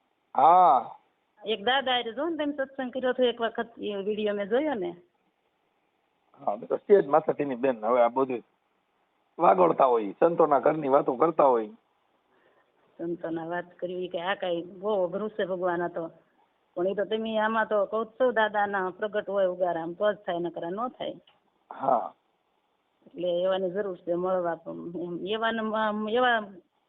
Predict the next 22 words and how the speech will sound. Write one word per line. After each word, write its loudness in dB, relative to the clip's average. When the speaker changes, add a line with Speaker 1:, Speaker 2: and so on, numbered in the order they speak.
Speaker 2:
અંદરથી -2
મન 0
ગોતતું 4
હોય 8
ભગવાન 2
તમારી -2
જેવા -6
વિરલાઓને. 4
Speaker 1:
હા, -2
આ -2
તો -2
વાણી 0
છે -4
બાપુ, -2
વાણી. 0
સમજણ, 4
વાણી, 4
Speaker 2:
એ 2
તો 2
Speaker 1:
વર્તન 4
ઈ -2
બહુ 4